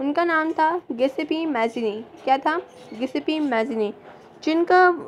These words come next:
जन्म Genoa में एटीन हंड्रेड सेवन में हुआ था, जो South में रखा गया था फ्रांस में। जब वो ट्वेंटी फ़ोर के थे तब उनको exile भेज दिया गया और वहाँ पे उन्होंने दो और secret societies ढूंढी।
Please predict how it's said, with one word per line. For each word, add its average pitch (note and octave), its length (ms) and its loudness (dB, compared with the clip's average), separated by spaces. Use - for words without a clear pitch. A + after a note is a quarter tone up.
जन्म C4 560 4
Genoa B3+ 440 6
में C4 300 2
एटीन D#4+ 400 2
हंड्रेड C4 280 0
सेवन A#3+ 320 0
में B3+ 140 -2
हुआ A#3 280 2
था, A#3 80 0
जो D4+ 260 -2
South C#4 220 4
में D#4 100 0
रखा B3+ 260 0
गया A3 160 0
था A#3+ 140 -2
फ्रांस A3 500 -4
में। G3 160 -8
जब D4+ 200 4
वो G4 80 6
ट्वेंटी F4 320 4
फ़ोर D4+ 260 0
के D#4 140 -2
थे B3+ 340 0
तब C4+ 140 4
उनको C#4+ 200 0
exile A#3+ 480 2
भेज C4 320 -4
दिया B3+ 180 2
गया A#3+ 300 2
और C#4+ 100 4
वहाँ D4 280 4
पे F4 140 2
उन्होंने C4 540 2
दो B3 220 4
और A#3+ 260 4
secret C4 440 -4
societies A#3+ 540 -2
ढूंढी। C4 500 -2